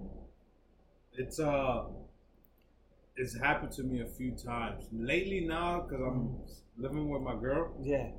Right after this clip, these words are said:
Speaker 1: It hasn't happened, but before she moved in, it used to happen to me at least
Speaker 2: Mm.
Speaker 1: once or twice every other week.
Speaker 2: Oh, okay.
Speaker 1: And I'm like, "What the fuck is going on? Is it a spirit telling me something?"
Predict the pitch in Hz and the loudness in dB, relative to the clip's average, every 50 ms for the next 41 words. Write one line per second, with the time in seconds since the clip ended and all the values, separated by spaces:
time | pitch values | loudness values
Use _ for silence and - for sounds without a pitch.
0 | - - - - - - _ - - _ - - - - - - - - - - | -12 -16 -18 -20 -20 -20 _ -20 -20 _ -20 -20 -20 -20 -20 -18 -16 -10 -6 -2
1 | 147 139 123 127 120 - 123 123 131 - - 165 156 143 - 139 117 110 117 113 | -2 -2 0 -2 -4 -2 -2 0 0 0 0 -2 -2 -2 -2 -4 -2 -2 -2 -4
2 | - - 143 139 139 - - 143 139 139 127 127 117 127 143 143 131 127 127 - | -4 -2 -2 -2 -2 -2 -2 -2 -2 -2 -2 -2 -2 0 0 0 0 -2 -4 -4
3 | - 156 143 135 123 123 120 - 131 131 127 123 - 131 127 - 180 160 - 127 | -2 -2 -2 -2 -2 -4 -6 -6 -4 -4 -2 -2 -2 -2 -2 -2 -2 -2 -2 -2
4 | 139 160 156 - - - - - - - - _ _ _ _ _ _ - - - | -2 -2 -2 -4 -6 -10 -14 -20 -20 -20 -20 _ _ _ _ _ _ -20 -20 -20
5 | - - - - - - - - - _ - 127 123 113 110 - 139 135 131 127 | -20 -20 -20 -20 -20 -20 -20 -20 -20 _ -4 -2 -2 -2 -2 -4 -4 -2 -2 -2
6 | 123 - 135 131 123 127 131 123 120 120 117 117 120 113 101 95 92 95 92 - | -4 -6 -6 -4 -2 -2 0 0 0 0 -2 -2 -2 -4 -4 -6 -6 -6 -6 -8
7 | - - - - - _ _ _ - - - 160 170 160 160 160 - 143 135 135 | -10 -12 -16 -20 -20 _ _ _ -20 -14 -6 0 4 6 6 6 6 6 4 6
8 | 135 131 131 143 160 165 151 139 120 113 - - - - - - - - - - | 6 4 4 4 4 4 4 4 2 2 -2 -6 -8 -12 -12 -14 -16 -20 -20 -14
9 | - - 170 185 - - - - - - - 156 - - 143 - - - 127 120 | -8 -6 -6 -4 -4 -4 -6 -6 -6 -6 -6 -6 -4 -4 -6 -6 -4 -4 -4 -4
10 | 113 110 113 135 165 180 160 151 147 - 175 165 131 110 - - - - - - | -4 -4 -2 2 4 4 4 4 2 0 0 0 0 -2 -4 -8 -12 -14 -10 -2
11 | 160 180 208 220 233 226 214 - - 214 226 233 226 233 240 226 - - 247 247 | 4 8 8 8 8 8 4 2 2 2 2 2 2 2 2 0 0 0 0 0
12 | 240 233 - 247 240 240 | 0 0 0 0 0 -2